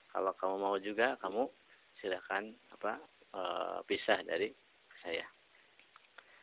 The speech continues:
Nah, kalau fa idza ikhtarat at-talaq tuliqat, kalau si istri itu memilih talak, mengatakan, "Ya, saya pisah aja. Saya milih cerai aja." Berarti apa? Dia udah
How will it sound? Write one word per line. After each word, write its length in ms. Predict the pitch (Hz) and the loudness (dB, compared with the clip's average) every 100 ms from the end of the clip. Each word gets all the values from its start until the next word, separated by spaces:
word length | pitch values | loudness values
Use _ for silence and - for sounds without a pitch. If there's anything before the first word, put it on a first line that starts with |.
| - - - - _ _ - - _ | -20 -20 -20 -20 _ _ -20 -20 _
Nah, 40 | 107 | 6
kalau 320 | 107 110 131 143 | 12 12 12 12
fa 120 | 143 | 12
idza 240 | 135 127 | 12 12
ikhtarat 480 | - - 175 143 117 - | 12 12 12 12 12 12
at-talaq 560 | 117 - 101 98 147 - - - - - - - - - | 6 10 12 12 12 10 -4 -12 -10 -10 -14 -20 -2 8
tuliqat, 480 | 165 117 - 110 - - - - | 12 12 12 8 8 -12 -2 8
kalau 280 | 107 107 107 - | 12 12 10 6
si 160 | 107 | 4
istri 240 | - 110 104 | 4 4 4
itu 80 | 117 | 4
memilih 320 | 107 107 127 147 - - _ _ - | 2 4 4 2 -8 -20 _ _ 0
talak, 400 | 120 92 107 147 - _ - _ - 98 | 6 8 8 6 -6 _ -20 _ -20 -8
mengatakan, 480 | 90 - 90 101 | -4 0 0 0
"Ya, 120 | 95 98 - | -2 -6 2
saya 160 | 107 | 2
pisah 280 | - 104 - 98 | 2 -4 -6 -8
aja. 220 | 101 - - _ _ _ - _ | -12 -18 -20 _ _ _ -20 _
Saya 80 | 104 | -10
milih 280 | 98 95 107 - _ _ - | -4 -2 -4 -8 _ _ -4
cerai 240 | 95 85 | 0 0
aja." 160 | 92 95 | -2 -6
Berarti 220 | 90 131 135 | 2 4 6
apa? 160 | 123 117 - - - | 4 -2 -10 -20 -20
Dia 320 | - 95 101 - - - - - - - 101 | -2 4 4 4 -6 -20 -20 -20 -20 -18 -14
udah 200 | 90 | -14